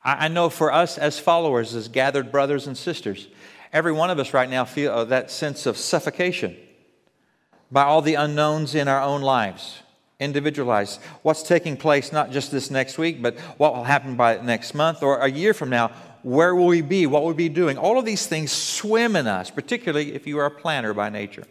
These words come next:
So for me, I hope that you experience what I did. Looking at this beautiful big picture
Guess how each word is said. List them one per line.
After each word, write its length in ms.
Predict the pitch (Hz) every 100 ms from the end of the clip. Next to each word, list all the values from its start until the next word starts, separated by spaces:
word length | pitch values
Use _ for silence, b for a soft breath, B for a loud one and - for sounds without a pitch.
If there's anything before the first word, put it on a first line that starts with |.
| _ _ _ _ _ _ _ _ _ _ _ _ _ _ _ _ _ _ _ _ _ _ _ _
So 440 | - 160 139 - - -
for 220 | - -
me, 360 | 139 147 156 147
I 220 | 113 113
hope 300 | 107 135 135
that 120 | 107
you 180 | - 131
experience 680 | 107 - - 117 113 110 -
what 140 | 104
I 180 | 104 101
did. 300 | 101 90 - _ _ _ _ _ _ _ _ _ b b b b b b -
Looking 600 | 113 120 147 147 143 143
at 340 | 113 113 -
this 180 | 110 104
beautiful 840 | 110 98 _ 110 120 139 135 135 117
big 720 | 101 - 110 110 - - _
picture 540 | - 101 - - -